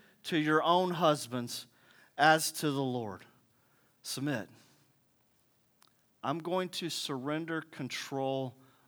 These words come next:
of my husband. I'm going to try and stop controlling him. And I'm going to submit to that. I'm going to relinquish control of him.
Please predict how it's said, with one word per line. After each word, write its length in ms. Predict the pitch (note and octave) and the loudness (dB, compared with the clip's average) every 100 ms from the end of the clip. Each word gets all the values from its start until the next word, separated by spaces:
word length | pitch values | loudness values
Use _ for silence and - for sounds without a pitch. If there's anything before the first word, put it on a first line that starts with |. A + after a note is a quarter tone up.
| - | -8
of 160 | A#2 A2+ | -6 -2
my 440 | A#2 A#2+ A#2 A2+ - - | 0 0 0 -4 -12 -14
husband. 460 | - F#2+ - C#2 - _ _ _ _ _ _ _ _ _ _ _ - | -10 -10 -12 -20 -20 _ _ _ _ _ _ _ _ _ _ _ 0
I'm 200 | C3+ E3+ | 0 2
going 300 | E3 E3+ E3+ | 0 -2 -2
to 200 | - D3+ | -4 -8
try 540 | - - D3 C#3+ C#3 - - - | -6 0 4 4 2 -4 -20 -12
and 140 | B2+ B2 | -8 -4
stop 800 | - - - C3+ C3+ - - | -4 -2 2 4 4 0 -14
controlling 840 | - C3 - - C3 B2+ B2+ B2+ B2 - _ _ | -10 -8 -8 -4 -2 0 0 -4 -6 -14 _ _
him. 340 | - G#2 D#2+ - _ _ _ _ _ _ _ _ _ _ _ _ | -12 -10 -10 -16 _ _ _ _ _ _ _ _ _ _ _ _
And 140 | A#2+ A#2 | -6 -4
I'm 120 | A#2+ | -2
going 240 | A#2 B2 | -4 -4
to 160 | A#2+ A#2 | -6 -8
submit 500 | - - G#2+ A2 G#2+ | -8 -6 -8 -10 -10
to 120 | - | -14
that. 280 | D#2+ D2 - - _ _ _ _ _ _ _ _ _ _ - | -16 -16 -18 -20 _ _ _ _ _ _ _ _ _ _ -4
I'm 140 | C3+ | -4
going 260 | C3 D3 C#3 | -2 -2 -2
to 160 | D3 | -4
relinquish 920 | B2+ C3 A#2+ C3+ C3+ - C3+ - - - _ | -4 -4 -2 -4 -4 -6 -6 -4 -8 -16 _
control 640 | - B2+ - C3+ B2 A2+ - | -8 -8 -6 -2 -2 -2 -6
of 160 | G#2+ - | -8 -8
him. 260 | G2 F2 | -10 -12